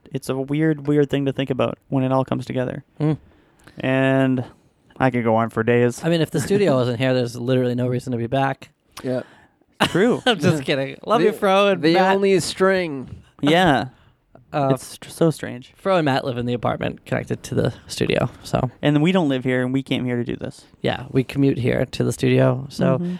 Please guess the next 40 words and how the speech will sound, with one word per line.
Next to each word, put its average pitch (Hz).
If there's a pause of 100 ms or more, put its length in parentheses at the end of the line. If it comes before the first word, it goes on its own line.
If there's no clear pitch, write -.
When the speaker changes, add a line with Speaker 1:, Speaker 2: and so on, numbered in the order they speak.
Speaker 2:
that's 214
just 254
another, 180
uh, 160
thing 180
that 160
we 147
do 180
for -
the 131
listener. 160 (240)
Uh, 139
we 143
record 143
every 131
week, 165
and 131
we 127
<laughs> -
commute 311
here. 170
Speaker 1:
Yeah. 139 (640)
Speaker 2:
Uh, 165
Speaker 1:
And 160
Speaker 2:
my 202
Speaker 1:
sometimes 220
we 165
drive 165
all 170
the 165
way 165
here, 190 (260)
record 233
for 170
fifty 170
minutes, 202 (300)
thing 208
uploads 175
or 160
whatever, 160